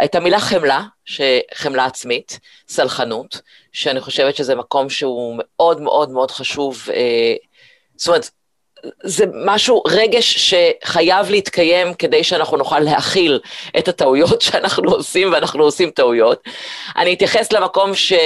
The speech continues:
שבו יש איזושהי צמיחה מתוך הטעות הזאת, וההתפתחות הזאת, והזרימה הזאת, והתנועה הזאת בחיים שלנו היא בסופו של דבר מבורכת. והדבר האחרון שאת אמרת, דליה, עכשיו, ממנו אני התחלתי,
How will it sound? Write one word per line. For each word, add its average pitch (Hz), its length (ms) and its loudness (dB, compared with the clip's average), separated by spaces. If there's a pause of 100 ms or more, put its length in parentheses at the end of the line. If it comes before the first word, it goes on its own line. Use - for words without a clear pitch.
(720)
שבו 180 360 2
יש 185 200 2
איזושהי 185 280 0
צמיחה 190 400 -4
מתוך 165 260 -2
הטעות 147 300 2
הזאת, 143 220 0
וההתפתחות 147 600 0
הזאת, 170 280 0
והזרימה 147 580 2
הזאת, 170 280 0
והתנועה 143 420 0
הזאת 160 180 -2
בחיים 139 320 -2
שלנו 139 280 -2
היא 135 100 -2
בסופו - 340 -14
של 156 120 0
דבר 139 220 2
מבורכת. 117 600 -2 (560)
והדבר 143 300 2
האחרון 247 420 0
שאת - 280 0
אמרת, 233 220 0
דליה, 202 320 4
עכשיו, 262 420 -2
ממנו 190 360 0
אני 180 120 0
התחלתי, 254 540 0